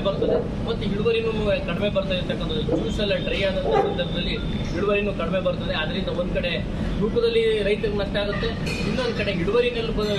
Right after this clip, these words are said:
ಇಳುವರಿ ಅಂತಂದ್ರೆ ಇಳುವರಿ ಕಡಿಮೆ ಆಯ್ತು ಅಂತ ಹೇಳಿದ್ರೆ ಹಣದು ಕಡಿಮೆ ಆಗುತ್ತೆ. ಈಗ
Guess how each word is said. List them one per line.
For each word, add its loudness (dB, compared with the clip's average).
ಇಳುವರಿ 2
ಅಂತಂದ್ರೆ -2
ಇಳುವರಿ 0
ಕಡಿಮೆ 0
ಆಯ್ತು -2
ಅಂತ -2
ಹೇಳಿದ್ರೆ -2
ಹಣದು 0
ಕಡಿಮೆ -2
ಆಗುತ್ತೆ. -2
ಈಗ 0